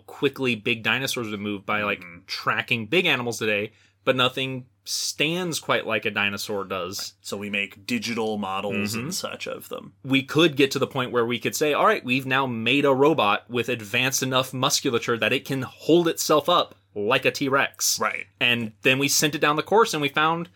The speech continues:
Speaker 2: Now let's see how it moves.
Speaker 1: this was the max speed before it fell apart.
Speaker 2: So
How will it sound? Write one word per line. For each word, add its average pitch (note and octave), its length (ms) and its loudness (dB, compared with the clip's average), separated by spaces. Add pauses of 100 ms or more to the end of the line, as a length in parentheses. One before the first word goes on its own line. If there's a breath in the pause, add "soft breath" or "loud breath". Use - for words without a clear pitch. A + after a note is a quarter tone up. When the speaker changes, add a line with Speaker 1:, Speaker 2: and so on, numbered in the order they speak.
(180 soft breath)
Speaker 2:
Now F2+ 200 -8
let's G#2 140 -6
see A#2+ 100 -4
how C3 160 4
it D3 80 0
moves. F#3 180 0
Speaker 1:
this E3+ 220 4
was E3+ 160 4
the D#3 100 2
max E3 300 2
speed G3 320 0
before C3+ 280 2
it C3+ 120 0
fell C#3 260 2
apart. C3+ 380 0 (400 soft breath)
Speaker 2:
So G2+ 260 0